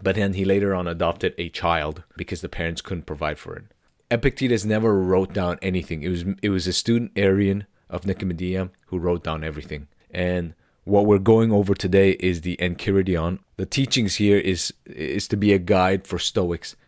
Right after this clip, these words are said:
It's supposed to be something they can carry around, something short that they can look to every day and provide practical philosophy to live.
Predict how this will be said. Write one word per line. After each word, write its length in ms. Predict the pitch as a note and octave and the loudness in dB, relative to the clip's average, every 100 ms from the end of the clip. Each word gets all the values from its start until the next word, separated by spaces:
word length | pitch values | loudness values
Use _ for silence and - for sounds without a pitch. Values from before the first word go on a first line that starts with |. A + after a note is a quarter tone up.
| - | -8
It's 100 | - | -4
supposed 260 | G#2 G#2 | 0 0
to 60 | - | 0
be 240 | G2+ F#2+ - | -2 -2 -6
something 320 | - G2+ G2 | -4 -2 0
they 80 | F2+ | -2
can 180 | - D#2+ | -4 -6
carry 340 | - F#2 F2+ | -2 2 2
around, 380 | E2 E2 D#2+ E2 | 2 0 -2 -4
something 240 | G2 F#2+ F#2 | -4 -4 -2
short 400 | - F#2 F2 - | -2 -2 -4 -6
that 120 | D#2+ | -8
they 80 | F2 | -6
can 200 | E2 F#2 | -4 -4
look 220 | G#2 - | -4 -4
to 220 | F#2+ F2 - - - | -6 -6 -14 -12 -6
every 240 | F#2+ G2+ | -2 2
day 300 | F2 E2+ E2+ - - _ | 2 0 -6 -14 -20 _
and 360 | - G2 F2 E2 _ _ _ | -4 -2 -2 -4 _ _ _
provide 580 | - F#2 F2 F2 F2 _ | -4 0 2 2 0 _
practical 400 | G#2 G2 F#2+ G2+ | 0 0 -2 -6
philosophy 500 | - E2+ D#2 - E2+ | -4 -4 -2 -4 -8
to 140 | - D#2+ | -8 -6
live. 440 | E2 D#2 D#2+ | -4 -4 -6